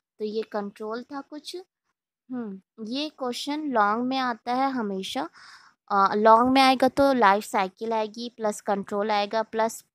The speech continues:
पैथोजेनिसिटी तो इम्पॉर्टेंट ही है। और अगर शॉर्ट में आता है तो ये सिर्फ इसके बारे में आपको इंट्रो देना पड़ेगा, प्लस मॉर्फोलॉजी बहुत है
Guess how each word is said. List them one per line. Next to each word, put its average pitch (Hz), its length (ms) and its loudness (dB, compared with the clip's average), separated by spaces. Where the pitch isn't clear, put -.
पैथोजेनिसिटी 202 1080 -4
तो 240 180 -4
इम्पॉर्टेंट 185 760 -6
ही 208 180 -6
है। 170 140 -8
और 202 100 -2
अगर 208 220 -2
शॉर्ट 226 420 0
में 254 160 -6
आता 247 300 -6
है 254 140 -4
तो 254 180 -12
ये 233 240 -8
सिर्फ 240 340 -6
इसके 240 440 -8
बारे 214 300 2
में 226 160 -6
आपको 226 260 -6
इंट्रो 220 320 -4
देना 233 260 -4
पड़ेगा, 262 360 -6
प्लस 220 400 -4
मॉर्फोलॉजी 202 800 0
बहुत 233 360 -6
है 349 120 -8